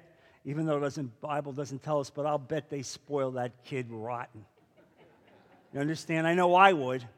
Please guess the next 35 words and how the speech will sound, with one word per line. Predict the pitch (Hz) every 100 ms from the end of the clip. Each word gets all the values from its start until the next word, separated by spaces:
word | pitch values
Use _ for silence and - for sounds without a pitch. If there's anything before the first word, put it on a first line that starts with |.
| _ _ _ _ -
if | 147
I'd | 165 156
waited | 151 156 151 139
that | 139 147
long. | 131 127 127 117 - _ _ _
I'm | 143 156
sure | - 175 175
Abraham | 165 165 151 156 147
is | 139 -
just, | 147 - -
just | 165 -
like | 165 147 156
us | 135 -
in | 135
that | 127
sense, | - 139 127
probably | - 147 147
spoiled | - - - 151 165 170
him | 165 147
rotten. | 131 117 113 95 98 _ _ _ _ -
You | 127
know, | 131
Abraham | 131 143 139 135
was | 123 127
a |
wealthy | 123 131 127 131
guy, | 123 123
probably | 120 147 135
gave | 131 143
him | 131
his | 113
own | 123 123
car. | - 104 98 - _ _ _ _ _ - - - - - - - - - - - - - - - - - - - _ _ -
Just | 165 -
kidding. | 120 110